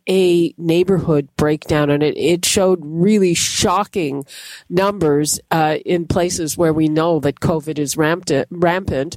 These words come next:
in places like Brampton, where the positivity rate is nearly twenty percent. And we know why. People live in close quarters. And Mayor Patrick Brown made a very good point, and he said,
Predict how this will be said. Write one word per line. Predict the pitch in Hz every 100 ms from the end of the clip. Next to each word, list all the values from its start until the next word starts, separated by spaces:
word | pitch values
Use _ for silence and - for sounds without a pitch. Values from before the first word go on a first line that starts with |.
| - - -
in | - 175 160 160 -
places | - 175 160 190 160
like | 165 151
Brampton, | 139 151 139 170 - 160 135
where | 139 156
the | 147
positivity | 185 170 170 165 - 220 240 190
rate | 151 147 160 -
is | 170 151 147
nearly | 160 175 185 147
twenty | - 151 139
percent. | 131 151 - 156 240 - - - - -
And | 185 175 170 165 -
we | - 190 202
know | 196 196
why. | 214 170 160 170 220
People | - 202 208 190 185 160
live | - 170 185 185
in | 175
close | 165 175 165 -
quarters. | - 190 180 151 151 185 - - - - _ -
And | 208 202 202 _ _ _ -
Mayor | 196 214 226 302
Patrick | 180 214 220 214 185
Brown | - 180 180
made | 180 175
a | 170
very | 156 - 233 233 220 196 - 175
good | - 208 190 -
point, | 214 208 151 110
and | 180
he | 180 220
said, | - 214 190